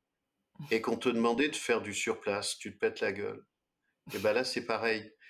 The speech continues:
C'est-à-dire que, ou c'est comme un albatros, un albatros, c'est pas, s'il y a pas un minimum de poussée pour s'envoler,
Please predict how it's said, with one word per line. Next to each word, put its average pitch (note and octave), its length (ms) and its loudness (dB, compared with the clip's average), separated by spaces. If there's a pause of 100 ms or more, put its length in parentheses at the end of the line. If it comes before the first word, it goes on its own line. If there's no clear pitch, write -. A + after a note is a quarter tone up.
(140)
C'est-à-dire G#2+ 720 2
que, G#2 220 4
ou G#2 100 2
c'est - 200 0
comme B2+ 180 4
un B2+ 80 2
albatros, B2 680 0
un A2 100 4
albatros, G#2+ 560 2
c'est G2 180 -2
pas, B2 240 0
s'il - 200 -4
y G#2+ 40 4
a G#2 80 4
pas C3+ 160 0
un C3+ 60 4
minimum B2 560 4
de A2+ 80 0
poussée A#2+ 500 2
pour A#2 180 -4
s'envoler, G#2 760 0